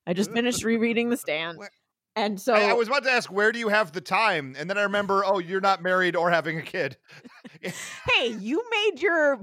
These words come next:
Speaker 1: bed of no time. You need to lay
Speaker 2: Look,
Speaker 1: in it.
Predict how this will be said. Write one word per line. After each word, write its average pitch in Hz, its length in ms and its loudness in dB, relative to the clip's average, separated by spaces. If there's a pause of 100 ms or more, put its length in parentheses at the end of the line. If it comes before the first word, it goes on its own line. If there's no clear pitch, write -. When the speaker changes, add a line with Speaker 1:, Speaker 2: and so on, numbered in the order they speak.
(100)
Speaker 1:
bed 226 400 2
of 202 240 0
no 208 260 0
time. 185 560 0
You 208 280 -6
need 226 240 -6
to 233 100 0
lay 180 280 0
Speaker 2:
Look, 170 140 2
Speaker 1:
in 143 100 -14
it. 127 200 -14